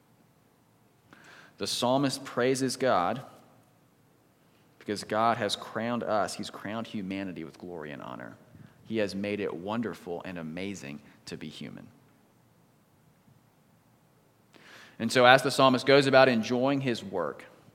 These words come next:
everything good that God has made in this world, but also everything that good that God has given him to do, he realizes that the joy that comes from work, the joy that comes from building and creating things, whether it's families or institutions or societies,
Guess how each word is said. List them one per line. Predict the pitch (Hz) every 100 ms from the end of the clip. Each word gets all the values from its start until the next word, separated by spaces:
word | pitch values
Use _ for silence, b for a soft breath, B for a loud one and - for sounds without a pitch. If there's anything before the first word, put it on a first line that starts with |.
| _ b b b _ 110
everything | 135 156 139 139 123
good | 117 123 113
that | 98
God | 113 110
has | 104 95
made | 107 120 151
in | 131
this | 117 110 113
world, | 113 104
but | 101
also | 120 135
everything | 107 113 107 104
that | 95 -
good | 107 92
that | -
God | 87 95
has | 82
given | - 107 104
him | 101 85
to | 82
do, | 73 85 67 67 - _ B B B B B
he | - 113
realizes | 123 127 131 123 113
that | 110 -
the | 104
joy | 95 104 117 127 78 - - B B B - B B B B -
that | 107 -
comes | 127 117 127
from | - 98 92
work, | 76 58 -
the | 95
joy | 107 113 131
that | 113 -
comes | 117 107
from | 104 90 -
building | 101 120 110 80
and | 92
creating | - 95 101 101 92
things, | - 90 80 107
whether | 98 80
it's | -
families | - 113 117 107 82 82 -
or | 95
institutions | 101 92 101 - 120 - 87 69
or | 71
societies, | - 80 - 69 107 85 62 -